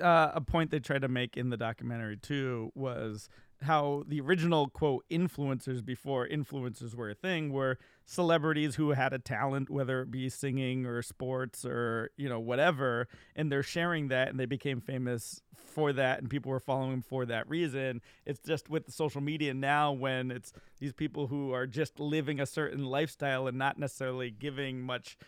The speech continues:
in terms of content where that influencer, uh, outlook now has become from social media.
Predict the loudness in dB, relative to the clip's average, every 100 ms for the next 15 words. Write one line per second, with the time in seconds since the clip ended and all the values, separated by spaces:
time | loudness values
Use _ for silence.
0 | _ -14 -8 -8 -8 -8 -2 -2 0 -2
1 | -6 -8 -12 -8 -6 -6 -6 -6 -6 -8
2 | -6 -6 -6 -4 -4 -4 -8 _ -10 -6
3 | -6 -2 -4 -2 -6 -8 -12 -10 -6 -4
4 | -6 -10 _ _ -8 -8 -8 -8 4 6
5 | 6 0 -6 -20 _ -4 -2 -2 -4 -4
6 | -8 -8 -8